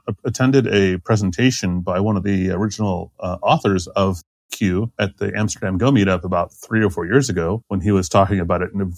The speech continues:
very early stages and demonstrating how it can be used to simplify, uh, complex and repetitive configuration. Uh, so you could, you can,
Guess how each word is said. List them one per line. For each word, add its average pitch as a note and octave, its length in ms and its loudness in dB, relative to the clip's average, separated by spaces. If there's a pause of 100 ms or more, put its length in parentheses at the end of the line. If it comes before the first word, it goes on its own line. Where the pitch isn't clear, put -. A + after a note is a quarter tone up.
very E3 380 6
early G2+ 220 2
stages F2+ 520 -2 (380)
and G2+ 140 2
demonstrating A2 560 4
how G2+ 140 4
it G2+ 100 0
can G#2 100 -2
be F#2+ 100 0
used F#2 260 -2
to G2+ 60 -8
simplify, F2+ 760 0 (460)
uh, F2+ 120 0
complex B2+ 840 0
and F#2+ 160 0
repetitive G2+ 640 -2
configuration. F#2 840 -2
Uh, F2+ 120 0
so F2 160 -2
you G#2 120 4
could, G2+ 200 -2
you G#2+ 140 -2
can, F#2 400 0